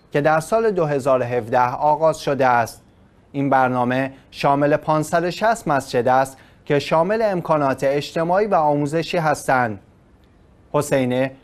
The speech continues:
پنجاه مسجد را به صورت ویدیو کنفرانس و از محل اقامت رسمی خود در داکا افتتاح و ابراز امیدواری کرد که آنها به بازگرداندن چهرهٔ خوب اسلام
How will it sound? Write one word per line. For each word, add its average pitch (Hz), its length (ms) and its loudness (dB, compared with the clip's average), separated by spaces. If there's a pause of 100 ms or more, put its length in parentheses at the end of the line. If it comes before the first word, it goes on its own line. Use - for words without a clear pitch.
پنجاه 185 500 0
مسجد 160 440 0
را 131 120 2
به 147 120 0
صورت 220 400 -2
ویدیو 170 360 0
کنفرانس 131 760 0 (260)
و 151 80 0
از 180 260 0
محل 202 380 0
اقامت 160 480 0
رسمی 135 480 0
خود 131 280 -2
در 135 200 4
داکا 127 400 0
افتتاح 131 760 2 (260)
و 139 220 2
ابراز 139 380 2
امیدواری 170 540 0
کرد 139 320 0
که 139 120 -2
آنها 127 520 2 (240)
به 151 100 0
بازگرداندن 175 960 2
چهرهٔ 151 460 0
خوب 220 280 -4
اسلام 143 600 0